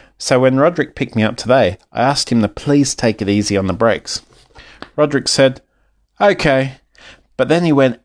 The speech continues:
out of his way to find every speed bump in town. When I got out of the van, I called Roderick a big jerk, and then it got physical. Mum saw the whole thing unfold from the living room window.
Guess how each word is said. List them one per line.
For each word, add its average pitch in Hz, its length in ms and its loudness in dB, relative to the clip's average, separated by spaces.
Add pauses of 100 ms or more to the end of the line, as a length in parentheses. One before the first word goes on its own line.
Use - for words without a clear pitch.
out 165 300 0
of 151 100 0
his 117 240 0
way 98 240 0
to 113 160 -10
find 120 460 -2
every 135 360 0
speed 147 600 -2
bump 101 280 -4
in 104 200 -2
town. 110 560 -4 (880)
When 160 160 0
I 165 60 2
got 123 280 0
out 120 200 2
of 113 100 -2
the 95 80 0
van, 117 400 2
I 104 160 -4
called 120 380 -2
Roderick 98 580 0
a 87 60 -10
big 98 480 -6
jerk, 104 560 0 (120)
and 104 140 -2
then 131 140 0
it 85 80 -8
got - 200 -8
physical. - 680 -4 (500)
Mum 156 180 0
saw 131 240 2
the 107 80 -2
whole 147 520 0
thing 139 340 0
unfold 104 640 0
from 104 240 -2
the 92 80 2
living 107 340 0
room 98 260 0
window. 110 440 0